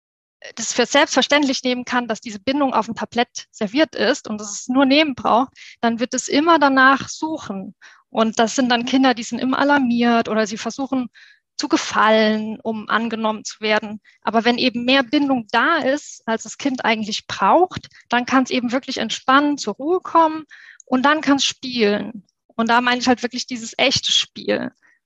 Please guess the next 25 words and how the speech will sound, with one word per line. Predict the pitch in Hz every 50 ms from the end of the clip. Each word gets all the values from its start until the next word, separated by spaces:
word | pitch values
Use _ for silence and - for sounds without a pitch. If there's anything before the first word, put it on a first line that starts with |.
| _ _
wo | - 233
dann | 220 233 220 214
wirklich | 240 - - 240 - 233
was | 226 -
aus | - 220 -
dem | - 214 -
Kind | - 254 226 -
herauskommt. | 208 196 - 240 277 339 349 - - - - 339 339 330 330 - - - _ _ _ _ _ _
Da | 214 214 240 233
sch-, | 220 - - - _
machen | - 226 226 240 233 294 262
wir | 254 247
nichts | 247 - - -
ins | 226 - -
Kind | - 226 214 - -
rein. | 240 269 320 349 349 349 349
Also | - 214 208 226
dieses | 214 240 226 214 - -
ganze | 233 240 247 262 - - 247 240 226 226 - _ - - - - - _ _ _ _
Brettspiele | - - 262 269 - - - - - 262 277 254 262 262
oder | 233 - - 226 214 -
irgendwas, | - 254 262 240 240 240 247 247 - - -
wo | 226
es | 226 -
um | - 220 214 - -